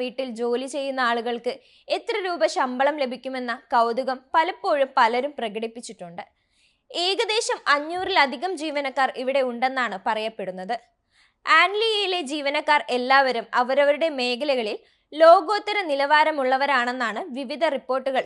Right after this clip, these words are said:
സൂചിപ്പിക്കുന്നത്. അങ്ങനെ വരുമ്പോൾ അവരുടെ ശമ്പളവും അതിനനുസരിച്ച് ഉയർന്നതാവുമെന്നത് ഉറപ്പാണ്. ഇക്കാര്യത്തിൽ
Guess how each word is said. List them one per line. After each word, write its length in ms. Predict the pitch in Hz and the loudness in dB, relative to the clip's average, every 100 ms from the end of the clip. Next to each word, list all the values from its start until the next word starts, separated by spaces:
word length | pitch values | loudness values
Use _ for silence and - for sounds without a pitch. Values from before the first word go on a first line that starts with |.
| - | -6
സൂചിപ്പിക്കുന്നത്. 760 | 226 202 233 220 196 190 196 254 _ _ _ | -12 -12 -12 -12 -12 -10 -10 -12 _ _ _
അങ്ങനെ 420 | - 349 381 440 466 | -2 -2 -2 0 2
വരുമ്പോൾ 360 | 381 349 330 294 254 | 0 2 2 2 4
അവരുടെ 320 | 262 277 302 - | 2 2 0 0
ശമ്പളവും 560 | 320 254 262 294 240 233 - | 0 0 0 0 -2 -4 -2
അതിനനുസരിച്ച് 760 | 254 294 277 247 254 269 285 294 247 | -2 -2 -4 -4 -2 -4 -2 -8 -4
ഉയർന്നതാവുമെന്നത് 1000 | 262 285 311 330 269 262 269 262 254 247 - - 233 | -2 -2 0 4 6 4 0 -4 -4 -4 -8 -8 -4
ഉറപ്പാണ്. 500 | 208 - 202 175 190 _ _ - | -4 -2 -4 -4 -14 _ _ -10
ഇക്കാര്യത്തിൽ 600 | - 466 453 415 - | -6 2 2 2 -2